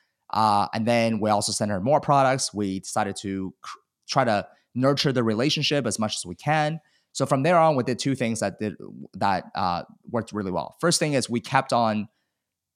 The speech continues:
we kept in touch with her, basically. We tried to nurture the relationship. And we ash-, actually ended up doing more promos with her, except this time we actually paid her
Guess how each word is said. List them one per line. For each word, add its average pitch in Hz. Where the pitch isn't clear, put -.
we 139
kept 175
in 123
touch -
with 92
her, -
basically. 87
We 120
tried 151
to 135
nurture 123
the 110
relationship. 95
And 127
we 123
ash-, 135
actually 127
ended 117
up 110
doing 107
more 110
promos 120
with 76
her, -
except 117
this 170
time 104
we 101
actually 101
paid 123
her 98